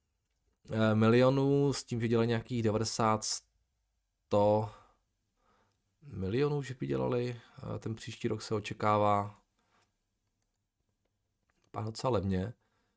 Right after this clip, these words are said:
když to asi je trošku mimořádná věc, protože většinou se pohybují kolem těch třiceti, čtyřiceti milionů net income,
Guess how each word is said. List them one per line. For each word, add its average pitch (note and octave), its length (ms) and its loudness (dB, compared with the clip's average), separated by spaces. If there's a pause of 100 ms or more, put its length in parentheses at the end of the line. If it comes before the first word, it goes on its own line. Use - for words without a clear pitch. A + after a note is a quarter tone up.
(260)
když G#2+ 380 -4 (200)
to A2 200 0
asi A#2 600 0
je A2+ 180 -2
trošku A2+ 720 -4
mimořádná G#2 720 -2
věc, F#2 300 0
protože G2+ 300 -6
většinou G#2 340 -6
se A2 220 -4
pohybují G#2 640 -2
kolem G#2 280 -4
těch A2 200 -6
třiceti, G2+ 540 -8
čtyřiceti F#2+ 420 -8
milionů G2 380 -2
net G#2 140 -6
income, G#2+ 460 -2